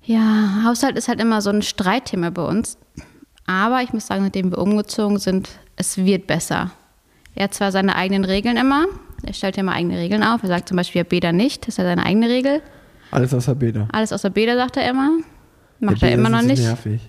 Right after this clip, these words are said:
Speaker 1: Ja, finde ich auch. Ich muss es trotzdem machen.
Speaker 2: Ja, das, also das ist halt auch die Regel von mir.
Speaker 1: Ja,
Speaker 2: Klar, dass
Speaker 1: genau,
Speaker 2: du das machen
Speaker 1: ja.
Speaker 2: musst. Die hab ich ja aufgestellt.
Speaker 1: Hm. Ich hab auch eine Regel. Müll nicht runterbringen, muss ich trotzdem machen.
Speaker 2: Nee, wann machst du das? Immer wenn ich zu Hause bin, mach ich das.
Speaker 1: Hm.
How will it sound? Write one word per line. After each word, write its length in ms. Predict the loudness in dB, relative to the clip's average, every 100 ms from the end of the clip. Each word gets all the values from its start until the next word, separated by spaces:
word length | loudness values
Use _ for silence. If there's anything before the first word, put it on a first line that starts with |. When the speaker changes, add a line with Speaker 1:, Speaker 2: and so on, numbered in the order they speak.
| -6
Speaker 1:
Ja, 140 | -6 -6 -14 _ _
finde 220 | -2 0 0
ich 100 | 0
auch. 280 | -2 -4 -12 -20 _ _ -8
Ich 100 | -4
muss 140 | -2
es 60 | -2
trotzdem 340 | -6 -4 -4
machen. 320 | -4 -4 -6 -10 _ _ _ _
Speaker 2:
Ja, 120 | 0 2
das, 240 | 2 2
also 180 | 0 0
das 100 | 0
ist 140 | 0
halt 140 | 0 0
auch 120 | 0
die 120 | 0
Regel 260 | 2 2 0
von 160 | -4
mir. 120 | -2 -2
Speaker 1:
Ja, 80 | 0
Speaker 2:
Klar, 160 | 2
dass 80 | 2
Speaker 1:
genau, 40 | 0
Speaker 2:
du 0 | 0
das 60 |
machen 140 | 0 0
Speaker 1:
ja. 60 | 0
Speaker 2:
musst. 180 | -2
Die 40 | -2
hab 80 | 0
ich 60 |
ja 80 | -2
aufgestellt. 540 | -2 -6 -6 -4 -4 -2
Speaker 1:
Hm. 260 | -2 -2 -6 -20 _ _
Ich 100 | -10 -6
hab 80 | -4
auch 40 |
eine 220 | -4 -4
Regel. 300 | -4 -6 -8 -10 -16 _ _ -2
Müll 200 | 2 2
nicht 160 | 0
runterbringen, 400 | -2 -2 0 0
muss 100 | -2
ich 40 | -4
trotzdem 300 | -8 -4 -4
machen. 240 | -2 -6 -6 -2
Speaker 2:
Nee, 280 | 2 2 2
wann 120 | 0
machst 240 | -2 -2
du 40 | -2
das? 180 | -4
Immer 260 | -4 -2 2
wenn 140 | 2
ich 100 | 0
zu 100 | 0
Hause 100 | 0 0
bin, 80 | 0
mach 160 | -2
ich 100 | -6
das. 220 | -10 -8 0
Speaker 1:
Hm. 340 | 2 2 0